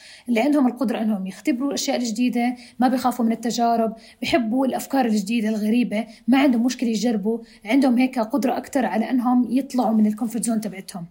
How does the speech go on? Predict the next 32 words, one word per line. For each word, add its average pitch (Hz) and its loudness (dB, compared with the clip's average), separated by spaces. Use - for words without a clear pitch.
من 220 2
الناس 196 0
التانيين. 175 -18
وعلى 254 4
ال-، 269 0
هيك 339 -2
ال-، 320 -10
الآخر 302 2
الحد 254 0
أو 220 -4
على 240 0
الحد 233 -4
الأقصى - -4
من 254 6
ال-، 202 0
السبيكترم 277 -2
هاد 247 0
عنا 277 2
الحد 233 -4
الحذر 190 -6
اللي 220 0
شوي 262 0
محافظ، 214 -4
اللي 226 -2
ما 254 2
بحب 247 -4
كتير 226 -6
التجارب 208 -4
وما 262 0
عنده 254 -4
كتير 262 -2
جرأة 208 -4